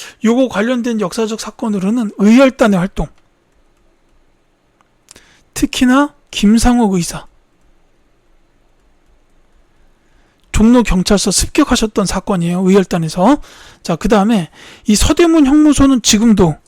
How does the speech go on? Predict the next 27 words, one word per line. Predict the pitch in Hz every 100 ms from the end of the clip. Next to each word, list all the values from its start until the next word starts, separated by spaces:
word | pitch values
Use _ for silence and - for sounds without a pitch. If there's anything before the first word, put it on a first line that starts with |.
| _
저기 | - 180 - 165
서대문에 | - 269 294 254 202
있습니다. | 165 202 175 151 _ - - - -
그 | - 208 202
독립문 | 208 220 285 277 233
근처에 | - 214 220
있어요. | 190 202 151 -
그러니까는 | - 214 202 190 165 - - - _ _
그 | 208
독립문역에서 | 185 202 240 254 254 226 175 202 208
내려가지고 | 185 175 220 220 202 226
독립문도 | 226 196 214 214 202 196
구경하시고 | - 185 196 180 - 196 294 311 - -
바로 | - 190 190
가면 | 175 180 247 277
서대문 | - 269 262 226
형무소가 | 214 208 190 185
바로 | 175 170
있습니다. | - 190 156 - _ - - _
그래서 | 190 196
거기 | - 190
들어가가지고 | 180 185 196 196 185 170 180 240 262 - - - -
이제 | 208 185
각각의 | - 185 233 214
방에 | 208 175 180 240 285
어느 | 196 220 226
분이 | 202 196 185 220 277